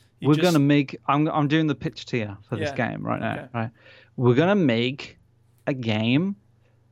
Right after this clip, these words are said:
Speaker 2: that Call of Duty fans, true Call of Duty fans, w-, where the franchise started. Okay.
Speaker 1: Mm.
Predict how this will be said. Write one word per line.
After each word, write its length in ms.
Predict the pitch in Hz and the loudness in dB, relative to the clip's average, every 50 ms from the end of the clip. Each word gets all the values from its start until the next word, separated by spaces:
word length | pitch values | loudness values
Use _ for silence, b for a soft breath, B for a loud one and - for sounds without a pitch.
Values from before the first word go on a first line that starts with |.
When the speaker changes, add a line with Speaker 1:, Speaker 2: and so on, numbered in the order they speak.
| _ _ | _ _
Speaker 2:
that 240 | 135 123 120 - - | 0 0 0 -2 -6
Call 400 | - - - 127 127 127 139 156 | -8 -4 0 4 4 4 4 4
of 100 | 160 127 | 2 0
Duty 320 | - 123 120 117 120 131 | 0 0 0 0 0 -2
fans, 460 | 127 - - 156 151 156 165 156 - - | -4 -4 -2 -2 -2 -2 -2 -4 -8 -10
true 400 | - - - - 131 127 135 143 | -12 -10 -2 2 2 4 4 2
Call 260 | 139 - - 147 147 | 0 -2 -2 -2 0
of 60 | 147 | 0
Duty 240 | 127 127 127 123 131 | 0 0 0 0 0
fans, 600 | 127 - 151 147 147 156 175 180 - - - - _ _ _ _ _ _ _ _ _ _ _ _ _ _ _ _ | -2 -2 -2 0 0 0 -2 -6 -8 -14 -20 -20 _ _ _ _ _ _ _ _ _ _ _ _ _ _ _ _
w-, 180 | 143 123 120 - - - - - _ - | -6 -4 -4 -8 -14 -18 -18 -18 _ -2
where 240 | 147 135 143 139 127 | 0 2 4 2 2
the 100 | 110 113 - - | 0 -2 -6 -2
franchise 460 | - 135 123 120 - 123 117 113 - | -2 -2 -2 -2 -2 -4 -4 -4 -6
started. 640 | - - - 123 123 - - - - - - - - _ _ _ _ - | -12 -10 -6 -4 -4 -4 -4 -6 -8 -10 -12 -14 -18 _ _ _ _ -18
Okay. 480 | - 208 254 294 311 277 247 117 113 | -16 -16 -16 -14 -10 -8 -6 -6 -6
Speaker 1:
Mm. 380 | 104 151 143 139 135 135 135 - | -6 -8 -10 -12 -14 -14 -16 -18